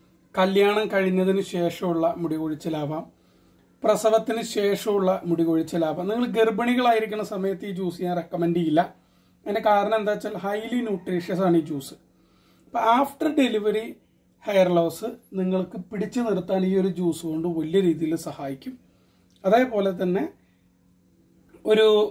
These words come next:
മുപ്പത്തഞ്ച് വയസ്സ് കഴിഞ്ഞിട്ട് നല്ല രീതിയിൽ തടി നമുക്ക് കൂടി മറ്റ് പല പ്രശ്നങ്ങളും, മുടി കൊഴിച്ചിൽ, പി സി ഒ ഡി, ഇങ്ങനെയുള്ള പ്രശ്നങ്ങൾ ഉള്ള ആളുകൾക്കൊക്കെ തന്നെ ഈ ഒരു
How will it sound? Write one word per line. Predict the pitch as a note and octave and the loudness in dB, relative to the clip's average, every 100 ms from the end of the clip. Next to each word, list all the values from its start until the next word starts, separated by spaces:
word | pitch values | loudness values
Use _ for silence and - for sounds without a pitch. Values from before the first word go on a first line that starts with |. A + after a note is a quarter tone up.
| G3+ | 0
മുപ്പത്തഞ്ച് | G3+ - G#3+ A3+ A3 G#3+ | -4 -2 -2 0 -2 0
വയസ്സ് | A3 F#3+ F3 - F3 | 2 2 0 -6 0
കഴിഞ്ഞിട്ട് | F#3 E3 E3 E3 D3+ A#3 - _ _ _ _ _ _ G3 | 2 4 6 4 2 -4 -6 _ _ _ _ _ _ 0
നല്ല | G3 G#3 G#3+ | 2 2 2
രീതിയിൽ | G3+ F#3+ G3 F3 | 2 0 -2 0
തടി | F3+ F3 G3 F3 - - F3+ | 2 2 0 -2 -10 -6 0
നമുക്ക് | F3 E3+ F3 F3+ F3+ | 2 2 -2 -6 0
കൂടി | E3+ F3 E3+ | 2 2 2
മറ്റ് | D#3+ F#3+ F3 | 0 -4 -2
പല | E3+ E3+ | 0 0
പ്രശ്നങ്ങളും, | C#3 - E3+ D#3+ E3 E3 | -4 -4 -2 0 0 0
മുടി | D#3 D#3 | 0 0
കൊഴിച്ചിൽ, | D#3 D3+ F3 E3 - | 0 -2 -4 -4 -2
പി | F#3+ F#3 | -2 -2
സി | A#3 G3+ F3 | 0 4 4
ഒ | D#3+ | 4
ഡി, | E3 - _ _ _ _ - | 0 -2 _ _ _ _ -4
ഇങ്ങനെയുള്ള | A#3+ A#3+ A3+ | 2 4 4
പ്രശ്നങ്ങൾ | G#3+ - G3+ F#3+ G3 G3+ F#3+ | 2 -2 -2 0 0 -2 -2
ഉള്ള | F#3 - F3 | -2 -2 0
ആളുകൾക്കൊക്കെ | E3 D#3+ D#3+ D#3+ E3 D#3 | 0 0 -4 -6 -12 -10
തന്നെ | E3+ E3 | -4 0
ഈ | |
ഒരു | D#3+ | 0